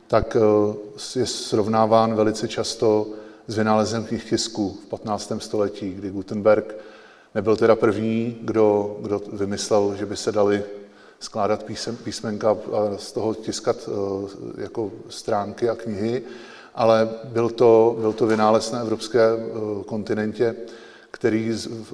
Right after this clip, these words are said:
od základu změnil způsob, jakým vlastně lidi a naše, dejme tomu, západní civilizace, chcete-li, eh, vytvářela a sdílela informace. Protože když se nad tím zamyslíte, tak do té doby měl monopol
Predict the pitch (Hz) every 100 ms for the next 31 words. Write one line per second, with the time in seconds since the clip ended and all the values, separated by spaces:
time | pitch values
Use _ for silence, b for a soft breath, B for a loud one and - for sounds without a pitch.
0 | - - - - 113 123 113 131 117 107
1 | 113 120 117 - 113 - 117 117 117 113
2 | 113 113 123 110 113 110 - 117 107 110
3 | 110 110 113 110 - 113 - - 107 107
4 | 117 110 98 104 107 107 110 113 107 107
5 | 107 107 110 117 - 117 117 110 107 -
6 | - - - - _ 117 107 104 101 104
7 | - 113 107 113 123 95 113 110 117 104
8 | - 117 107 - 92 95 104 107 - 120
9 | 123 117 113 107 - 113 120 123 110 -
10 | - - _ _ - - - 107 120 113
11 | 117 117 117 113 110 110 131 117